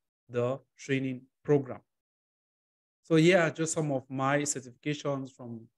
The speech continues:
London International Studies, from Google, from U A E, okay, and from, um, Khalid University of Cameroon as well. So this is just a briefing of, um, certified digital marketing experts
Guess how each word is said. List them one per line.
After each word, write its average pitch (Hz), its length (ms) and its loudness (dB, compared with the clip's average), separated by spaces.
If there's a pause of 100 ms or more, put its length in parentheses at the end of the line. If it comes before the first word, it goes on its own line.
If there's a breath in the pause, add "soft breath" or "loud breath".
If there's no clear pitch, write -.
(240)
London 151 300 2
International 139 540 -6
Studies, 127 600 -8
from 117 320 -10
Google, 135 560 4
from 117 460 -2 (400)
U 143 220 6
A 147 40 8
E, 139 520 2 (500)
okay, 143 320 -2 (440)
and 127 300 -8
from, 123 460 -4 (240)
um, 120 380 -4 (340)
Khalid 147 260 2
University 131 540 -6
of 120 180 -12
Cameroon 123 560 -10 (140)
as - 260 -14
well. 120 240 -8 (400)
So 143 240 2
this 160 220 -10
is 180 80 -4
just 170 200 2
a 160 60 -2
briefing 151 400 0
of, 131 220 0 (500)
um, 131 180 -2
certified 151 800 2 (140)
digital 143 280 -2
marketing 143 460 -4
experts - 600 -8